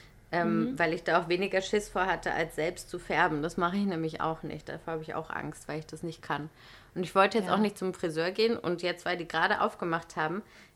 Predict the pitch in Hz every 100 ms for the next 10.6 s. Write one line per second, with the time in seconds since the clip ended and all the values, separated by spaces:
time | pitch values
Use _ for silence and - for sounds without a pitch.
0 | _ 180 170 170 170 202 202 196 - 170
1 | 190 170 202 233 170 135 - 160 208 -
2 | - 170 202 185 170 175 175 170 185 180
3 | 170 175 185 185 196 208 190 185 175 185
4 | 180 151 160 - - - - - - -
5 | - 185 185 180 175 - 180 - 214 -
6 | 240 240 185 202 202 185 185 175 180 180
7 | 185 180 - - 208 190 190 170 170 -
8 | - 202 202 254 254 247 247 247 220 196
9 | 190 190 185 180 175 185 190 190 190 185
10 | 294 277 - 160 151